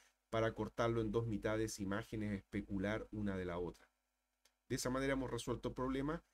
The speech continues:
Como podemos ver, siguiendo este análisis átomo por átomo,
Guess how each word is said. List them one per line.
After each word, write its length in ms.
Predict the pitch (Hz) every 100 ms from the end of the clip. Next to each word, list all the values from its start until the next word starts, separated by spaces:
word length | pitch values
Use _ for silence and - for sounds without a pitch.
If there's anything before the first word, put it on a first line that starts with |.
| _ _
Como 240 | - 113 104
podemos 380 | 113 123 123 117
ver, 280 | 131 - - _
siguiendo 580 | - - 104 143 170 147
este 180 | 117 117
análisis 840 | 104 101 98 101 - 110 110 - _ _
átomo 360 | 135 147 151 151
por 180 | 143 120
átomo, 500 | 107 113 113 113